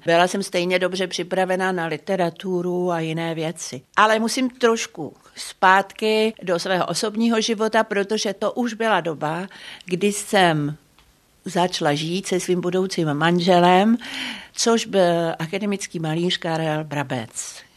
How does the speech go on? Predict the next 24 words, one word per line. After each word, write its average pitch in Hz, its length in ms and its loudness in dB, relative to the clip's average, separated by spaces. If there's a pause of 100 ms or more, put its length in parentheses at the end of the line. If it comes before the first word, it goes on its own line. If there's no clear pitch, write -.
(100)
Karel 202 320 2
Brabec 214 340 2
byl 131 300 -6
krajinář, 208 840 0
podle 196 320 2
mého 196 320 6
názoru 180 420 2
velmi 185 380 4
dobrý 156 380 0
malíř, 170 760 0
ale 185 220 4
člověk 180 500 -2
absolutně 196 720 -2
neschopný 165 640 -6
praktického 160 800 -6
života, 170 600 -2 (500)
člověk, 185 420 2
který 196 240 -2
se 190 160 0
nikdy 185 440 2
nikam 165 340 -2
nedral, 160 560 0
proto 165 320 -6
také 156 480 -6